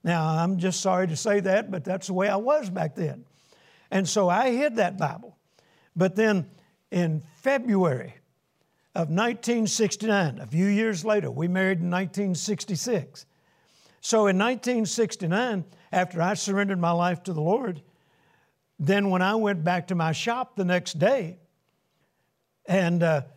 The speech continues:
I, I started looking for that Bible. I forgot where I'd put it. And I found it under those paint catalogs in the bottom drawer of my desk. And I remember, uh, I had a couple of employees that came in that morning, and,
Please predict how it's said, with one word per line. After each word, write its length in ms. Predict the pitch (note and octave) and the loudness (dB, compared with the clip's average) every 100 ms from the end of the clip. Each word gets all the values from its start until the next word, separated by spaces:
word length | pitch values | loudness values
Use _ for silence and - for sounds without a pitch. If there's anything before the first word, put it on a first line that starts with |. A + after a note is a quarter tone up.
| _ _ | _ _
I, 200 | - D3+ - | -6 -6 -2
I 120 | E3 | -4
started 340 | - G#3 G3 E3+ | -2 -2 0 0
looking 320 | A3 A3+ F#3+ | -2 -2 -4
for 80 | A3+ | -2
that 220 | A3 G3 | -2 0
Bible. 280 | G3 C#3 D3 | -2 -2 -4
I 120 | G3+ | -4
forgot 380 | - F#3+ F#3 F#3+ | -4 -2 0 0
where 220 | G3+ A#3 | 0 -2
I'd 160 | A#3+ G3 | -4 -8
put 180 | D4 | -10
it. 240 | D#3 F3+ _ _ _ _ _ _ _ - | -10 -14 _ _ _ _ _ _ _ -2
And 160 | F3 | 0
I 120 | D#3+ | 0
found 360 | D3+ F#3+ A3 A#3+ | -2 0 2 2
it 120 | A#3+ - - - | 0 -4 -10 -2
under 220 | A3 A3 | 0 2
those 240 | A3 G3+ | 2 0
paint 340 | - A#3+ A3+ E3+ | -2 -4 -2 -2
catalogs 680 | F#3+ E3+ D#3+ D#3+ E3+ C#3+ - - - | 0 2 0 0 -2 -4 -14 -10 -2
in 200 | F3 D3 | 0 0
the 80 | |
bottom 420 | C3 F3+ A#3+ B3 G3+ | 2 2 2 0 0
drawer 360 | F3+ E3 D#3+ - - | 2 2 0 -4 -6
of 120 | F3+ | -4
my 140 | F3 D#3+ | -2 -2
desk. 480 | C#3+ C3+ F2 - - _ _ _ _ - | 0 -2 -4 -16 -20 _ _ _ _ -4
And 140 | F3 | 0
I 100 | F#3 | 2
remember, 520 | G3+ A3 B3+ G#3 D#3 - - _ | 2 2 2 2 2 -4 -20 _
uh, 320 | D#3 D3+ D3 - | 0 2 0 0
I 80 | |
had 140 | D3+ F3 | 0 0
a 60 | |
couple 300 | - G3+ F#3 | 0 -2 0
of 100 | F3+ | 0
employees 580 | E3 C3 F#3 F#3+ F#3+ D3+ | -2 -2 0 0 0 -2
that 300 | D#3+ D#3 - | -6 -8 -4
came 240 | F#3 F#3 F#3 | 0 2 2
in 180 | F#3 | 2
that 180 | F3+ F3 | 2 2
morning, 360 | F3+ F3+ F3+ | 2 2 2
and, 120 | F3 | 2